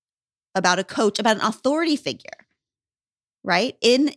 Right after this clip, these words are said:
in the effort to save herself from further abuse and other girls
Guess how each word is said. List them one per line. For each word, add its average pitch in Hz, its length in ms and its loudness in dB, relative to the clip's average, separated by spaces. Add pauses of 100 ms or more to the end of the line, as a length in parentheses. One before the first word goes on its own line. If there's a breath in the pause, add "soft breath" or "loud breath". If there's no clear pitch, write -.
in 294 360 0
the 262 140 -6
effort 220 340 -4
to - 100 -2
save 208 260 2
herself - 680 -4 (300)
from 226 180 -2
further 190 280 0
abuse 180 380 -2 (120)
and 370 340 4
other 285 220 2
girls - 460 -2